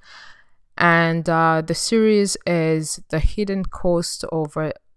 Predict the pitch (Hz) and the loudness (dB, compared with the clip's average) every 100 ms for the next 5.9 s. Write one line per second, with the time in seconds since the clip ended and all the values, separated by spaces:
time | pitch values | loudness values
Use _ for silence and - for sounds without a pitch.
0 | _ 170 180 214 190 147 - 147 143 139 | _ -2 4 4 4 2 0 -4 -4 -6
1 | 139 139 - 170 175 185 180 147 - 139 | -2 0 0 -2 0 0 0 -4 -4 -6
2 | 139 135 139 - - - - - _ - | -6 -6 -4 -6 -6 -14 -20 -20 _ 0
3 | 160 156 156 151 151 165 165 151 147 - | 2 2 0 -4 -2 -2 -2 -4 -4 -4
4 | 151 147 - - 190 165 160 - 160 147 | -2 -2 -4 -6 -4 -2 -4 -6 -8 -8
5 | - 165 160 147 139 143 - 143 143 | -6 -4 -4 -4 -6 -6 -4 -4 -6